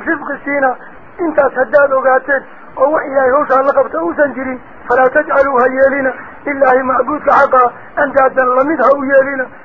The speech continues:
Aad Rabbi la sintiin, "في محبته وتوكله وخوفه ورجائه" aad kala mid yeeshin. "وأنتم" adinka, oo "تعلمون" og, "أنه لا ند له." Inaan wax lamida jirin, waaba ogtiina, maxaad samaynaysiin?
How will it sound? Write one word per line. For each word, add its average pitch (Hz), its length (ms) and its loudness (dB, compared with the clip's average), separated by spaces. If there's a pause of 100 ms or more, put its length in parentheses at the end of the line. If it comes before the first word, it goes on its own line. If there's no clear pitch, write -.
(120)
Aad 262 140 0
Rabbi 269 300 0
la 269 180 4
sintiin, 269 360 -10 (240)
"في - 180 -6
محبته 269 760 0 (220)
وتوكله 269 840 0 (240)
وخوفه 269 580 0 (360)
ورجائه" 269 680 2 (280)
aad 254 200 0
kala 269 200 2
mid 302 180 -6
yeeshin. 269 380 -2 (280)
"وأنتم" 269 420 -2
adinka, 262 340 -4 (280)
oo 269 120 0
"تعلمون" 294 600 0
og, 277 160 4 (280)
"أنه 277 380 -2
لا 269 160 0
ند 262 200 -6
له." 254 220 0 (380)
Inaan 294 280 0
wax 294 200 0
lamida 311 300 2
jirin, 262 280 -10 (220)
waaba 269 260 2
ogtiina, 285 360 -8
maxaad 285 240 0
samaynaysiin? 269 560 -2